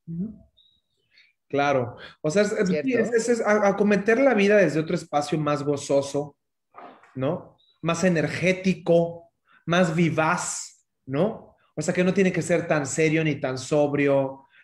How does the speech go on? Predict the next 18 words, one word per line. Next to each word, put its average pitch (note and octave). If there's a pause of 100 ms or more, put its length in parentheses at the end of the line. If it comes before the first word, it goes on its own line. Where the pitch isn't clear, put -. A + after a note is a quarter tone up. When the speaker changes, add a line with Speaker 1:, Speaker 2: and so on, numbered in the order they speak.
Speaker 1:
ni C#3
tan B2+ (260)
estresado, C3 (100)
¿no? C3+
O -
sea, D3
que D3+
tú D#3
puedes E3+
hacer C#3
negocios, E3+
Speaker 2:
Claro. A#2+ (300)
Speaker 1:
crear E3
tu F3
vida F3
desde D#3
un E3
lugar D#3